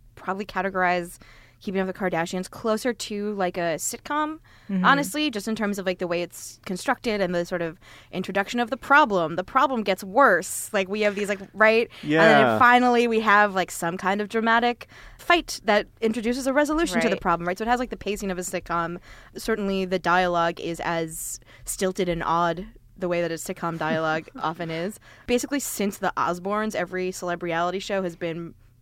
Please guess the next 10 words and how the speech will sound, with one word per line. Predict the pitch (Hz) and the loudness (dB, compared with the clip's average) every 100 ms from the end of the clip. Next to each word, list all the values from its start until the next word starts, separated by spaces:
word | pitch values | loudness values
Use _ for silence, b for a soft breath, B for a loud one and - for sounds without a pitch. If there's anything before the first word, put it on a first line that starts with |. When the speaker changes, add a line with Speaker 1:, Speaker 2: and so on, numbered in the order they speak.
| - | -10
Speaker 1:
relatively | 185 180 185 190 180 | -2 0 0 -4 -8
contrived. | 185 - 165 170 247 - - b b | -8 -6 -2 0 -2 -6 -20 b b
Speaker 3:
Yeah. | 90 90 | -6 -2
Speaker 1:
Uh, | 190 180 165 127 - - | 2 2 0 -2 -10 -20
that | 196 214 202 | -2 0 2
might | 208 202 | 0 -4
just | 196 | -8
be | 202 185 | -6 -4
how | 185 175 175 175 | -2 -2 -4 -8
we | 180 165 | -16 -20